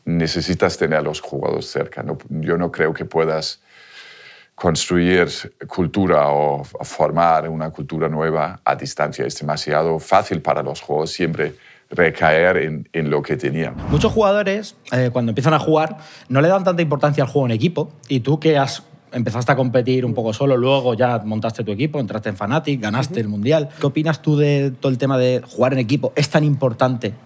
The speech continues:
Speaker 3: Hombre,
Speaker 2: como
Speaker 3: es,
Speaker 2: parece?
Speaker 3: es, es muy, es muy importante. Al final el juego es, eh, si juegas solo,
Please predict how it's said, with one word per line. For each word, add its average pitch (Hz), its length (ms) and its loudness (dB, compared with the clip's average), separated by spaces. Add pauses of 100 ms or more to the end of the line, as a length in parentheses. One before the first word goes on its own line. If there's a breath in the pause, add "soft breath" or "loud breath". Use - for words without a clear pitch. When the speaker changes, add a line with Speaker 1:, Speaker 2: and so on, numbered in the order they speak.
(100)
Speaker 3:
Hombre, 147 300 6
Speaker 2:
como 120 140 4
Speaker 3:
es, 127 80 0
Speaker 2:
parece? 160 260 -4
Speaker 3:
es, 156 180 2
es 147 160 2
muy, 180 180 6
es 151 180 4
muy 170 160 4
importante. 127 480 0
Al 113 60 2
final 131 320 4
el 151 60 2
juego 156 340 6
es, 160 300 -2 (440 loud breath)
eh, 135 360 8
si 147 120 0
juegas 165 300 6
solo, 170 480 4